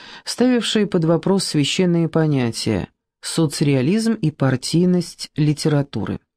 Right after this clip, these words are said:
В первую очередь статья Померанцева об искренности в литературе. Номер с этой статьей исчез из киосков в мгновение ока,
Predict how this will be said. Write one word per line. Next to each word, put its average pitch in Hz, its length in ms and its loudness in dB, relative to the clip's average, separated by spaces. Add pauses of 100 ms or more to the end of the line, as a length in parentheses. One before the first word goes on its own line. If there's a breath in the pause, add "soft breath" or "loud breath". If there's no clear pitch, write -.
(540 loud breath)
В - 100 -16
первую 269 380 4
очередь 196 380 0
статья 170 420 0
Померанцева 151 840 0
об 135 260 0
искренности 202 640 0
в 180 60 2
литературе. 156 760 0 (680 loud breath)
Номер 185 300 2
с - 120 -2
этой 180 200 2
статьей 170 500 0
исчез 165 440 -2
из - 220 -4
киосков 175 680 0
в 160 40 0
мгновение 160 680 2
ока, 120 520 -2